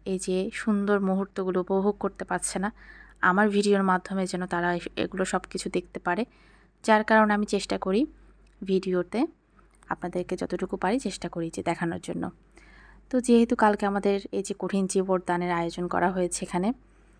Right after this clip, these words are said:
আপনারা তো জানেন, আর্য সত্য প্রজ্ঞা বিমুক্তি বিহারে আমাদের কালকে শুভ গা-, দানোত্তম কঠিন চিবর দান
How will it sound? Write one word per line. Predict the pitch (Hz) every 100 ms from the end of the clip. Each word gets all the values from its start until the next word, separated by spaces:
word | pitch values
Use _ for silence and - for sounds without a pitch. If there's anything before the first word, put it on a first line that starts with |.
| - - - -
আপনারা | - 180
তো | 180 180
জানেন, | 175 170 185 277 - - - _ -
আর্য | 185 190
সত্য | 180 196 - 180
প্রজ্ঞা | - 175 175 175
বিমুক্তি | 175 170 175 _ 175
বিহারে | 180 - 180 214 - _ _ - - -
আমাদের | 175 175 175
কালকে | 175 175 175 - 233 269
শুভ | - 202 - 190
গা-, | 180 -
দানোত্তম | 185 180 175 175 175 -
কঠিন | 175 -
চিবর | 185 185 180 175
দান | 180 185